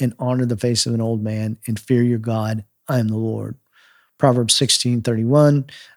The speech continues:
uh, King James translation says, "The hoary head is a crown of glory if it be found in the way of righteousness." Now, I like the King James for that verse because it uses the word hoary,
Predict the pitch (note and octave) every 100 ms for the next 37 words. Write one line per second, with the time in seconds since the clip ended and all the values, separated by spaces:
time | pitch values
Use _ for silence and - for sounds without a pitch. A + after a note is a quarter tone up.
0 | - - - A2 - C#3 B2 A#2+ C3 -
1 | B2+ A#2+ A#2+ A#2 A2+ A#2+ A#2 G#2 A2 G#2
2 | - D#3+ E3 D3 B2 - D3 C#3+ A#2+ G#2
3 | - - E3+ D#3+ A2+ A#2 A2+ A#2 A2+ A#2
4 | - A#2 A2 A#2 A2+ - B2+ B2+ B2 A2+
5 | A2 A2+ G#2+ A#2 A2+ B2 - A#2 - -
6 | - - - _ - - - - - -
7 | D#3 G3 A#3+ - A3+ A3 C3+ C3 B2+ -
8 | B2 - - _ - B2+ A#2+ B2+ A#2 A#2+
9 | G#2+ B2 - B2 C3 C3+ C3 C#3 C3+ B2
10 | A#2+ B2 A#2 - B2 B2+ A#2 G2+ G2+